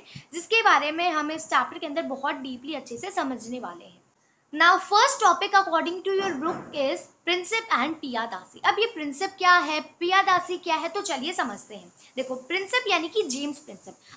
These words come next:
अब ये जेम्स prinsip कौन थे? तो ये एक officer थे mint के अंदर,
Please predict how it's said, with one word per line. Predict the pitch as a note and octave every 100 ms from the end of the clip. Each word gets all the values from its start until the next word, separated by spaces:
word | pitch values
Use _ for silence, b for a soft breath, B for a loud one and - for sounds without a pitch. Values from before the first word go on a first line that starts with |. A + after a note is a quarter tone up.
| -
अब |
ये | F#4+ G4+
जेम्स | B3 C#4 C#4
prinsip | - E4+ E4+ F#4+ -
कौन | D4 D#4
थे? | D4 D#4
तो | - - F#4
ये | D#4 F4 A4
एक | - G4 - -
officer | C#4 F#4 F#4+ G#4 G4
थे | G4 A3 B3+ D4
mint | A#3+ C4+ E4+ F4+ -
के | D4
अंदर, | G#3+ F3+ F3+